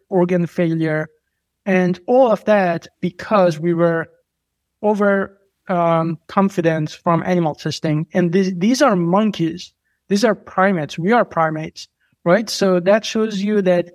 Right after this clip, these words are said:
even when the immune system, in this case, their target, the, um, I believe it was a T cell receptor, was, like, virtually identical to humans. But it just shows you that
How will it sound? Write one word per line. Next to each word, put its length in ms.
even 580
when 360
the 180
immune 320
system, 460
in 100
this 180
case, 240
their 160
target, 560
the, 500
um, 400
I 60
believe 300
it 80
was 160
a 120
T 180
cell 320
receptor, 540
was, 160
like, 220
virtually 580
identical 680
to 120
humans. 600
But 120
it 100
just 240
shows 320
you 140
that 260